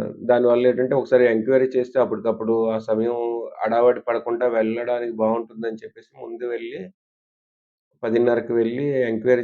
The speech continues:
చేశాను. వాళ్ళు రెండున్నరకు వస్తే సరిపోతుందన్నారు. ఈ విధంగా స్వామివారిని దర్శించుకొని మొత్తం చుట్టూ కొండ దగ్గర పై, పైన ఏదైతే తిరుమల ఉందో మొత్తం అన్నీ చూసి అక్కడ కొంతసేపు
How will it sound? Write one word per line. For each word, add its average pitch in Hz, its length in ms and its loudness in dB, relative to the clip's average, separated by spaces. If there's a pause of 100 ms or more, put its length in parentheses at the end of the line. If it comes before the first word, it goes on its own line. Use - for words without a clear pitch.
చేశాను. 110 440 -4 (140)
వాళ్ళు 113 180 -2 (100)
రెండున్నరకు 113 520 -4
వస్తే 113 220 -18
సరిపోతుందన్నారు. 107 880 -8 (680)
ఈ 120 80 -4
విధంగా 117 340 4
స్వామివారిని 113 760 2 (260)
దర్శించుకొని 120 680 -4 (880)
మొత్తం 110 300 6 (100)
చుట్టూ 120 280 0 (140)
కొండ 113 260 2 (580)
దగ్గర 107 260 -2 (520)
పై, 113 100 -4 (460)
పైన 113 240 -2
ఏదైతే 117 340 -2
తిరుమల 117 460 -2
ఉందో 113 340 -2 (120)
మొత్తం 110 360 -6
అన్నీ 113 220 -4 (160)
చూసి 113 360 -12
అక్కడ 104 220 -4
కొంతసేపు 107 500 -6